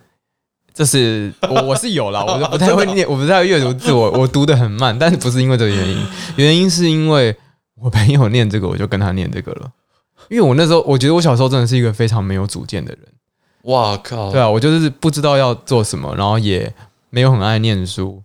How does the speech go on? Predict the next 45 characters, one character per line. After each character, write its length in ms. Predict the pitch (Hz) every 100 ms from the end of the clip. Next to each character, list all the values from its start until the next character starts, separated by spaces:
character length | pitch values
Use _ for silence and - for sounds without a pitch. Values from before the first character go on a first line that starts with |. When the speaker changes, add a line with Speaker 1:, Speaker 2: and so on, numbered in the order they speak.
| _ _ _
Speaker 2:
是 280 | 208 135 107
哦。 40 | 98
Speaker 1:
对 100 | 117
啊， 100 | 98
我 120 | 151
只 140 | 185 135
是 80 |
觉 120 | 165 117
得 80 |
我 80 | 113
好 120 | 123
像 140 | 101 123
到 120 | 117
大 320 | - 123 73
学 400 | 101 - - 120 - _ _ _ _ _ _
才 180 | 107 101
开 300 | - 110 107
始 280 | - - - 120 _
Speaker 2:
开 180 | - 120
窍 260 | 117 127 107
了。 220 | 95 92
Speaker 1:
比 80 | 113
较 140 | 113 151
知 220 | - 135
道， 340 | 135 107 98 - _ _ _ _ _ -
呃， 340 | 104 98 90 - _ _
虽 140 | -
然 80 | 165
你 60 | 107
不 180 | - 107
是 380 | - 143 117
说 240 | 107 113 -
一 60 |
定 180 | 107 107
很 100 | 98
会 140 | 98 104
念 280 | 110 92
书， 260 | 95 - 92
可 140 | 90
是 220 | 95 110 98 - _ -
你 100 | 113
至 120 | 143
少 140 | 104
知 280 | 85 - 107
道 360 | 110 101 92